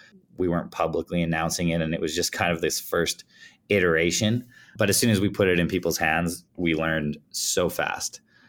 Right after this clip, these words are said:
So I'd say my tip there would just be try to launch as early as you possibly can, because trying to build something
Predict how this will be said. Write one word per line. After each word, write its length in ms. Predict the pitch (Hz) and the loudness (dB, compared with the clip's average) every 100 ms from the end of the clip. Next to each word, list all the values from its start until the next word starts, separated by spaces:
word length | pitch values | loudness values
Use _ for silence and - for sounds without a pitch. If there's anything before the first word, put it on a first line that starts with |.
| - | -14
So 340 | - - 50 - | -4 -2 -2 0
I'd 180 | 90 87 | 0 2
say 400 | 92 87 82 - - _ | 0 0 -2 -10 -20 _
my 80 | 90 | -4
tip 260 | 87 - - | -2 -4 0
there 160 | 82 | 2
would 100 | 82 | 2
just 240 | 87 82 - | 0 -4 -2
be 320 | 85 78 - _ _ _ _ | -2 -2 -6 _ _ _ _
try 260 | - 101 98 | 0 2 4
to 80 | |
launch 480 | 90 82 87 85 82 | 2 2 2 0 0
as 220 | - 82 78 - | -2 -2 -4 -2
early 340 | 87 87 85 | 2 2 2
as 160 | 85 82 | 0 -2
you 60 | 76 | -6
possibly 600 | - 87 82 92 85 80 | -4 -4 -2 -2 -2 -4
can, 560 | - 76 82 113 - - _ _ | -4 -2 0 -2 -4 -18 _ _
because 360 | - - 80 - | -8 -2 -2 -2
trying 220 | - 87 | -2 0
to 60 | 82 | 0
build 240 | 82 87 | 0 -2
something 560 | - 85 - 82 78 | 0 -2 -2 -4 -2